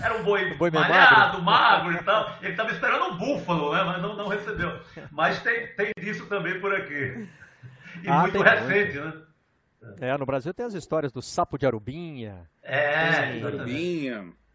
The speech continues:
Speaker 2: Na
Speaker 1: Que
Speaker 2: final
Speaker 1: tem o
Speaker 2: entre Inter e Bahia, né? O dirigente que empurrou a, a, a oferenda com uma placa de publicidade.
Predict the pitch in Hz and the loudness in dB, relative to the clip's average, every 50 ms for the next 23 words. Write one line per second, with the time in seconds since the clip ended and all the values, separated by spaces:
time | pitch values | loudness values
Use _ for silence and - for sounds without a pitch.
0 | _ - 131 - - - - 147 - - 143 160 160 151 170 160 135 139 156 - | _ -10 -6 -6 -6 -4 -4 0 0 2 2 2 2 0 -2 -4 -6 -6 -4 -2
1 | 151 139 139 117 131 117 113 131 170 175 147 135 143 165 156 135 - 135 127 117 | -2 0 0 0 0 0 0 -2 0 0 0 0 2 0 0 0 0 -4 -4 -4
2 | - 147 151 - - - 139 - - 127 120 104 82 110 139 156 156 147 131 117 | -4 -6 -8 -10 -10 -16 -16 -14 -10 -10 -8 -8 -4 -4 -2 0 0 2 2 2
3 | 107 104 101 - - 113 107 101 - - 110 110 113 117 113 - 113 107 117 135 | 2 0 -2 -4 -6 -6 -6 -6 -6 -6 -4 -2 -2 -2 -2 -4 -6 -6 -6 -6
4 | 135 127 - - 120 110 - - - 131 131 - 135 120 - - 123 107 110 110 | -6 -6 -6 -6 -8 -8 -8 -6 -4 -4 -4 -4 -4 -8 -8 -10 -14 -12 -12 -14
5 | - - 113 95 107 127 147 147 139 127 113 104 101 101 95 92 90 | -14 -14 -12 -8 -6 -6 -6 -6 -6 -8 -10 -12 -14 -16 -16 -16 -16